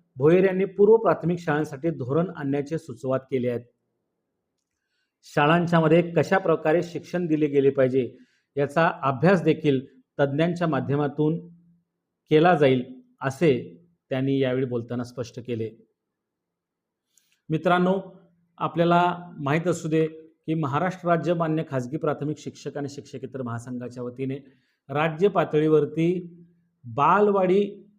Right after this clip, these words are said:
शिक्षिका आणि बालवाडी सेविका यांचं एक मजबूत असं संघटन उभारलं गेलं आणि राज्याच्या शिक्षण राज्यमंत्री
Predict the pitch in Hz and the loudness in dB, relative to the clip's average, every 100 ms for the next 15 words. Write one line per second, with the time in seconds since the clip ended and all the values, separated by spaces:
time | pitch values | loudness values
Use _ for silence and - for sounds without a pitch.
0 | _ _ _ - - 156 - 185 160 107 | _ _ _ -14 -12 -8 -6 -2 -2 -4
1 | - 139 139 131 147 170 160 165 180 180 | -8 -10 -6 -2 0 0 0 2 0 -2
2 | - - 151 143 170 143 117 - _ _ | -12 -10 -6 -2 -2 -4 -8 -10 _ _
3 | _ 143 139 135 165 165 160 139 131 165 | _ -4 -4 2 0 0 -4 -4 -2 -2
4 | 139 151 147 131 135 147 165 143 156 156 | -2 -4 -4 -4 -2 0 0 0 2 2
5 | 156 156 170 - - _ _ _ _ _ | 2 2 0 -4 -20 _ _ _ _ _
6 | _ 156 170 208 214 214 - _ _ _ | _ -4 4 6 6 2 -10 _ _ _
7 | _ 147 156 143 208 208 214 208 214 - | _ 0 0 4 2 4 4 4 0 -6
8 | - _ _ - 175 214 208 175 147 165 | -20 _ _ -8 -2 0 2 2 2 0
9 | 160 160 156 123 | 0 0 0 -2